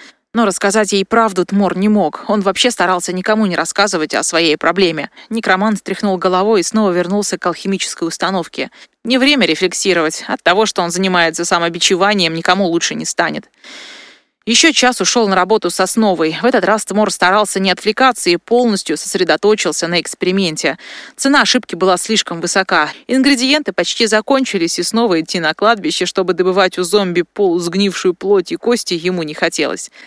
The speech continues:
Три раза помешать по часовой стрелке, убавить огонь до минимума и высыпать стертые в порошок ногти мертвеца.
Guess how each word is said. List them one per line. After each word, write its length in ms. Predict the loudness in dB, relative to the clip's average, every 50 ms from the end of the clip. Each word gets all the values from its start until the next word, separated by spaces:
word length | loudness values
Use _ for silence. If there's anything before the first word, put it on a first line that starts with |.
| _ _
Три 220 | 0 2 2 4
раза 280 | 4 4 2 2 0 -2
помешать 480 | -2 -2 -2 -2 2 2 2 2 2 0
по 140 | -2 -2
часовой 480 | -2 -2 -4 -2 0 0 2 2 2 0
стрелке, 560 | 0 -2 -4 -2 0 0 0 0 0 -2 0
убавить 480 | 0 0 0 2 2 2 2 0 -2 -4
огонь 400 | -6 -6 -2 0 0 2 2 2
до 120 | 2 0
минимума 640 | 2 2 2 4 4 4 2 2 2 2 0 0 -2 -6 -16 -16 -8 -4
и 60 | -2
высыпать 400 | 0 0 0 -2 0 -2 0 -2
стертые 500 | 0 -4 0 2 2 2 2 2 0 -2
в 60 | 0 0
порошок 480 | 0 0 0 0 2 0 0 0 0
ногти 320 | -2 -2 -2 -4 -6 -8 -4
мертвеца. 640 | -4 -4 -6 -4 -6 -4 -4 0 0 0 0 -2